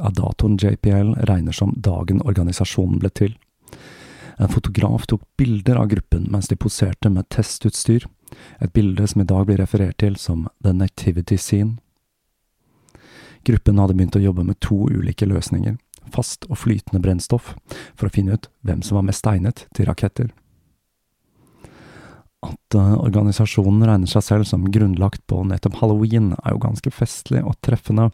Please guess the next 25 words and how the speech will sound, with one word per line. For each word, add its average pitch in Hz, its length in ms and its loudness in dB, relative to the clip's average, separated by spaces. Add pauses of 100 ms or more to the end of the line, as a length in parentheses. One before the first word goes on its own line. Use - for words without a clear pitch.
(380)
med - 100 -2
tanke 95 300 -2
på 95 120 0
hvem 92 300 -2
Jack 95 220 -2
Parsons - 640 -4
senere 95 380 -2
skulle 104 260 0
bli. 104 220 0 (1900)
Utstyret 104 440 2
de 113 80 4
brukte 123 360 4
var 98 140 2
for 101 180 0
øvrig 98 200 2
leid 95 220 2
på - 120 2
timesbasis, 120 920 0
så - 160 -4
dette - 260 -4
var - 180 0
hva - 120 -4
man 110 140 0
kan 113 140 0
kalle 101 360 0